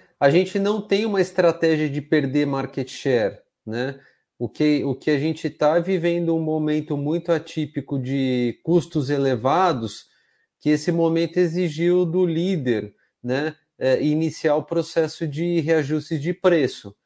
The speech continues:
Então, a nossa estratégia é uma estratégia de crescimento, né? Mas tem que ser o crescimento com margem.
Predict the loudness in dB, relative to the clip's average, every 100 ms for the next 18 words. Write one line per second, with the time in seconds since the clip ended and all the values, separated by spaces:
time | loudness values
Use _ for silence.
0 | _ _ _ 4 6 4 4 0 0 -8
1 | -2 -2 0 0 2 0 -2 -2 -4 0
2 | -2 -2 -4 -4 0 -2 -2 -2 0 0
3 | -2 -6 -12 _ _ _ -4 -4 -4 -12
4 | _ -2 0 2 0 0 0 2 0 0
5 | -2 -2 -2 -6 -2 0 0 -2 -2 -2
6 | -2 -6 -12